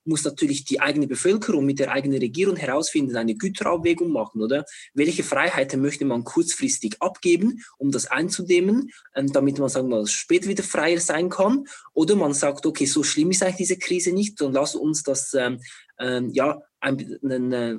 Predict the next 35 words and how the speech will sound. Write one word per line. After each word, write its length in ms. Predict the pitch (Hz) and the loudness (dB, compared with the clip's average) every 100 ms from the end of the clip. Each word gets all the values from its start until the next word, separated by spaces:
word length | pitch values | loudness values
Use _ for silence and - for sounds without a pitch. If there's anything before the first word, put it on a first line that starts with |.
| - | -6
Lockdown 460 | 143 165 - 135 113 | 0 0 0 -2 0
auf 100 | 110 | 0
Sparflamme 640 | - 139 156 - 180 190 | 0 2 0 2 2 2
machen, 460 | 180 180 185 247 277 - - | 2 0 2 0 -2 -12 -6
wie 80 | |
zum 140 | 135 143 | -2 0
Beispiel 180 | 135 135 | 0 0
in 80 | |
der 80 | 110 | 0
Schweiz. 360 | - 131 165 175 | 0 0 -2 0
Im 60 | |
Gegensatz 320 | 135 143 147 135 | 0 0 -2 -6
zu 100 | 120 | -2
Deutschland 520 | 151 196 - 185 208 - - - | 0 2 2 2 2 -4 -14 -6
hat 160 | - | -2
die 60 | 135 | -2
Schweiz 320 | - 135 139 | 0 0 0
ja 60 | 123 | -2
die 140 | 131 | 0
Restaurants 340 | 139 139 127 | 0 0 -2
nicht 200 | 135 147 | -2 -4
zugemacht, 460 | - 180 180 160 - | -2 0 2 2 2
weil 120 | 131 | -2
man 140 | 127 123 | 0 -2
eben 180 | 120 120 | -2 0
sagt, 260 | 147 143 | 0 0
man 160 | 127 120 | -2 -2
möchte 400 | 131 - 139 123 | -2 0 0 0
sich 300 | - 139 147 | -2 -2 0
in 40 | |
den 140 | 131 120 | -2 -2
Freiheiten 400 | - 143 139 135 | -2 -2 -2 -4
nicht 160 | 135 | -2
so 80 | - | -2
einschränken. 840 | 117 139 156 127 113 110 - 104 | -2 0 -2 -2 -2 -4 -6 -8